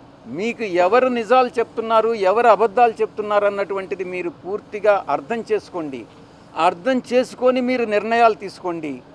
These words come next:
అం-, అప్పుడు మీరు ప్రజలకు ఉపయోగపడతారు. మీరు నాయకులు, అధినాయకులు, ముఖ్యమంత్రిగా ఐదు సంవత్సరాలు పనిచేసినటువంటి అనుభవం ఉంది. భవిష్యత్తులో కూడా మీరు ఇంకా ప్రజలకు సేవ చేయాలి.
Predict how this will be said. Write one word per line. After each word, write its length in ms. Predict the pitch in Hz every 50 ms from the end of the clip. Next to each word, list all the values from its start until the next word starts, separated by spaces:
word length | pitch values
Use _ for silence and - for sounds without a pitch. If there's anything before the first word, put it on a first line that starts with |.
| - - - - - - -
అం-, 260 | 160 190 180 196 220 - -
అప్పుడు 380 | 143 175 170 - - 220 233
మీరు 260 | 226 214 214 208 196 185
ప్రజలకు 540 | - - 160 160 143 208 220 220 220 214
ఉపయోగపడతారు. 880 | 196 175 - 180 180 170 165 151 160 143 - 156 147 127 135 127 107 110 - - - - - - - 151
మీరు 240 | 170 196 202 190
నాయకులు, 720 | 175 156 147 151 165 196 226 220 214 208 214 208 190 180 160
అధినాయకులు, 800 | 143 170 165 202 208 220 220 220 220 214 214 208 190 180 147 131 - - - - - - - - - - - - 123 123 156
ముఖ్యమంత్రిగా 840 | 160 139 165 180 - - 233 233 233 226 - 240 226 220 226 220 208 170
ఐదు 260 | 175 196 208 196 214
సంవత్సరాలు 560 | - - 196 214 220 160 220 226 226 226 220
పనిచేసినటువంటి 880 | 208 - 185 196 208 202 214 214 - - 208 202 - 202 202 196 175 190
అనుభవం 440 | 147 151 190 202 190 202 214 196
ఉంది. 360 | 180 170 165 156 160 139 135 - - - - - - - - - - -
భవిష్యత్తులో 600 | 117 131 156 175 160 - 208 208 - 208 202 202 190
కూడా 240 | 170 190 185 180 180
మీరు 220 | 175 175 170 165
ఇంకా 380 | 160 165 - - 185 175 156 - - - - - - -
ప్రజలకు 360 | 156 147 135 185 185 - 156
సేవ 300 | - - 139 156 170 170 - 156
చేయాలి. 420 | 151 151 147 143 135 135 127 104